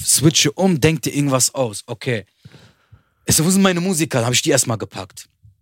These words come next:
Dann sag ich zu, zu den Lehrer, ich sag, okay, Sie, Sie kennen das Stück jetzt noch? Ja, aber wie sollen wir das denn spielen?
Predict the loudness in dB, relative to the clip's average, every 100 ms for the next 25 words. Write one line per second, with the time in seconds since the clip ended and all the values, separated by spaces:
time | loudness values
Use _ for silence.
0 | -20 -20 -16 -12 -8 -4 -2 -2 -2 -4
1 | -6 -2 2 4 4 4 0 -4 -6 -8
2 | -8 -6 -6 -12 -8 -4 -2 -2 -4 -6
3 | -10 -10 -10 -12 -6 -4 -4 -6 -6 -6
4 | -6 -6 -8 -10 -10 -6 -4 -6